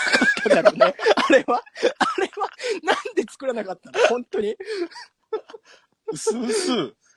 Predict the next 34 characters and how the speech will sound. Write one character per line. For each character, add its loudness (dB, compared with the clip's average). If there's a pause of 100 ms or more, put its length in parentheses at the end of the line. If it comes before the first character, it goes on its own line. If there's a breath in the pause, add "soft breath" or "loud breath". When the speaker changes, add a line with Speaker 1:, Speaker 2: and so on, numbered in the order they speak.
Speaker 1:
う -6
ん。 -10
Speaker 2:
自 -12
分 -10
で 2
も、 -6 (160)
Speaker 1:
う -10
ん。 -10 (1040)
Speaker 2:
そ -14
こ -6
ま 0
で 2
美 0
味 -4
し -10
く -8
な -2
い -4
っ -10
て -6
い -4 (360)
う、 -18 (1080)
自 -4
信 -4
の 0
な 4
さ -2
な -10
の -16
か -14
な。 -20 (1120 soft breath)
Speaker 1:
い -10
や -2
ー、 -14